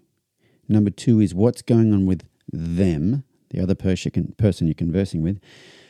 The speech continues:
Number three is, what's going on between the two of us? And number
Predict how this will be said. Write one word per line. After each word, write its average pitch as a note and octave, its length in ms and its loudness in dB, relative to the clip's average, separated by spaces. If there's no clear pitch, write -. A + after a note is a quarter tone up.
Number A#2+ 200 4
three B2 300 2
is, F2 100 0
what's A#2 240 0
going B2 240 4
on A2 120 4
between G#2 320 2
the F#2 80 0
two F#3 280 0
of G2 80 2
us? G#2+ 320 -4
And G#2 400 0
number A2 480 -2